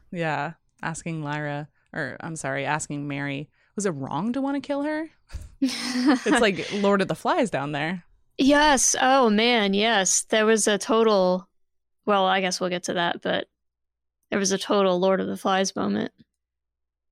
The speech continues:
Speaker 2: And, uh, Lyra and Will's part of the story.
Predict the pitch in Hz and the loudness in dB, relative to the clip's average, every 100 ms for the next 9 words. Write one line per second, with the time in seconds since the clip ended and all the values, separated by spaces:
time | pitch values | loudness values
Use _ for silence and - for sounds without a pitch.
0 | _ _ _ _ _ _ _ _ _ _ | _ _ _ _ _ _ _ _ _ _
1 | _ _ _ _ 392 214 202 190 185 196 | _ _ _ _ -8 -2 0 0 -2 0
2 | 190 190 208 208 208 202 202 - _ _ | 0 0 0 0 0 2 0 -4 _ _
3 | _ _ - 208 202 214 - 208 208 208 | _ _ -4 -2 -2 -4 0 2 0 -2